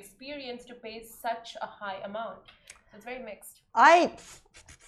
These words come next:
Speaker 2: I have two thoughts on this. The first one, um, we always hear about, like, overcharging, and,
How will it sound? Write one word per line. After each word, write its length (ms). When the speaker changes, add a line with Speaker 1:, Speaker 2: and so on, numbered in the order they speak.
Speaker 2:
I 100
have 160
two 300
thoughts 560
on 180
this. 220
The 60
first 280
one, 300
um, 840
we 160
always 320
hear 180
about, 240
like, 240
overcharging, 600
and, 180